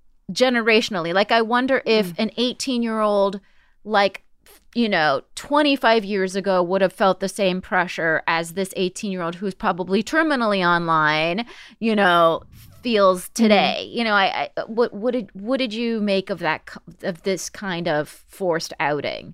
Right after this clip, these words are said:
Speaker 3: It's interesting because it's, like, also up to question. The unsaid thing is, do we think it's okay if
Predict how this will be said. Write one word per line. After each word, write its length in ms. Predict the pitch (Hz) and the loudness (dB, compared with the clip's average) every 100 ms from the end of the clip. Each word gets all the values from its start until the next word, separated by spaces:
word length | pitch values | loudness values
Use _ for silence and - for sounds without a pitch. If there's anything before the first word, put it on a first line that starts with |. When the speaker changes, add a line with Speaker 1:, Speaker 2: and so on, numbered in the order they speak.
| - - | -8 -4
Speaker 3:
It's 180 | 294 | 0
interesting 600 | 294 285 302 - 240 208 | 2 2 2 0 -2 -2
because 580 | 202 208 226 202 196 208 - | -2 -2 0 2 2 -2 -6
it's, 240 | 254 233 240 | -6 -2 0
like, 220 | 220 220 _ | -2 -4 _
also 800 | 247 233 233 - 226 220 214 208 - _ | 2 4 4 2 2 2 2 -2 -6 _
up 240 | 220 - - | -2 0 -4
to 100 | 226 | -6
question. 460 | - 226 - 220 | 0 0 2 -2
The 140 | 226 220 | -2 2
unsaid 540 | 254 277 - 240 220 | 6 6 6 2 2
thing 240 | 220 220 208 | 0 0 2
is, 300 | 190 190 190 | 0 -4 -6
do 120 | 226 | -4
we 140 | 226 | -2
think 180 | 226 240 | -2 -2
it's 140 | 226 - | -2 -2
okay 560 | 226 220 - 226 226 214 | 0 0 0 -2 0 -4
if 200 | 214 | -6